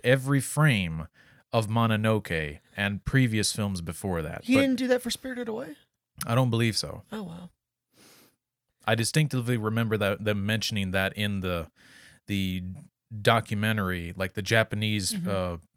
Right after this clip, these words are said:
Speaker 1: tel-, televised documentary for Mononoke,
Speaker 2: Mm-hmm.
Speaker 1: that he did that.
Speaker 2: Wow.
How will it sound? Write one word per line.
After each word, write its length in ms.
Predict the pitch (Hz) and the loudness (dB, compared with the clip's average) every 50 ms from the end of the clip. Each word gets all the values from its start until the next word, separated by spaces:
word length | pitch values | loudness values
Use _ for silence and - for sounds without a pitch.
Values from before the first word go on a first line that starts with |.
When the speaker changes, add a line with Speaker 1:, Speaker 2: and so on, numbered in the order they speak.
| _ _ _ _ _ _ | _ _ _ _ _ _
Speaker 1:
tel-, 380 | - - 131 127 - - 123 120 - | -2 0 0 0 0 -2 -10 -10 -6
televised 500 | - 127 123 120 117 120 120 120 117 104 | -2 0 0 2 2 2 2 2 4 4
documentary 580 | 123 123 120 - - 117 117 117 117 117 117 | 2 2 2 0 0 0 0 2 2 2 0
for 140 | 113 - - | 0 -2 -4
Mononoke, 680 | 110 110 110 110 110 107 107 107 104 - - 107 104 104 - _ _ _ _ - | -2 -2 0 0 0 0 0 -2 -2 -2 -2 -2 -2 -2 -6 _ _ _ _ -14
Speaker 2:
Mm-hmm. 160 | 220 185 185 | -14 -12 -6
Speaker 1:
that 160 | 180 95 90 85 | -4 -2 -2 -2
he 120 | 92 113 | -2 -2
did 220 | 98 92 107 98 82 | 0 0 0 0 -2
that. 220 | 87 - - - - _ _ _ - - - - - _ _ - | -4 -8 -8 -10 -14 _ _ _ -20 -20 -20 -20 -20 _ _ -20
Speaker 2:
Wow. 360 | 170 160 - - 170 170 165 | -20 -20 -20 -20 -20 -20 -20